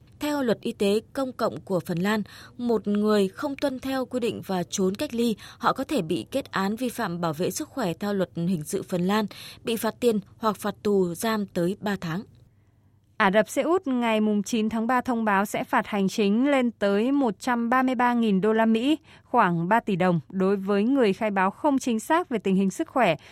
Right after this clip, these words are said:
Speaker 2: cũng như chi tiết lịch trình đi lại. Đây được coi là một phần nỗ lực của quốc gia vùng vịnh này trong công tác ngăn chặn sự lây lan của dịch bệnh viêm đường hô hấp cấp covid mười chín do chủng virus sars cov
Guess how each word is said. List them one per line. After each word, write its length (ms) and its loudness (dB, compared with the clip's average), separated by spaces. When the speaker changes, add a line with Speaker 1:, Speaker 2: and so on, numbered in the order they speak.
Speaker 2:
cũng 240 2
như 160 4
chi 200 -2
tiết 220 0
lịch 180 0
trình 220 2
đi 100 0
lại. 220 4
Đây 140 2
được 160 0
coi 180 2
là 60 2
một 180 2
phần 280 2
nỗ 160 2
lực 220 2
của 120 -2
quốc 180 -2
gia 160 2
vùng 200 0
vịnh 220 -2
này 220 2
trong 240 -2
công 180 -4
tác 180 -4
ngăn 240 0
chặn 240 -2
sự 200 -2
lây 180 0
lan 320 2
của 200 0
dịch 220 -4
bệnh 240 0
viêm 260 0
đường 140 2
hô 120 0
hấp 240 -2
cấp 160 2
covid 320 -2
mười 180 2
chín 360 2
do 220 2
chủng 300 0
virus 340 0
sars 360 0
cov 200 0